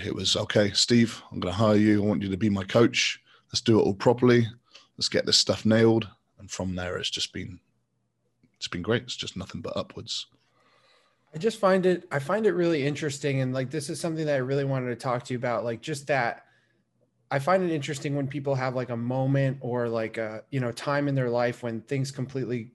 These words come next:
Speaker 2: change, you know, and they go in a different, maybe not a different direction, but they start to take things seriously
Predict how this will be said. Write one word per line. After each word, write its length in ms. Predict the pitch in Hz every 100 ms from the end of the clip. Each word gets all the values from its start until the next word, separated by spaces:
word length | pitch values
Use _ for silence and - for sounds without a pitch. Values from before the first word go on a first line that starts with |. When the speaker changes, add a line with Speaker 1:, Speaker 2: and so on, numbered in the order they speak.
| -
Speaker 2:
change, 580 | - 135 120 107 104 120
you 100 | 120
know, 220 | 120 117
and 160 | 117 117
they 100 | 120
go 300 | 127 127 120
in 100 | 117
a 60 |
different, 480 | 113 135 135 139 135 - - -
maybe 240 | 139 175 190
not 180 | 170
a 80 | 165
different 380 | 139 151 180 175
direction, 500 | 180 170 165 - 165
but 180 | 135 135
they 120 | 139
start 260 | 135 165 156
to 80 | 139
take 240 | 147 139
things 300 | 143 135 -
seriously 600 | 135 143 139 170 165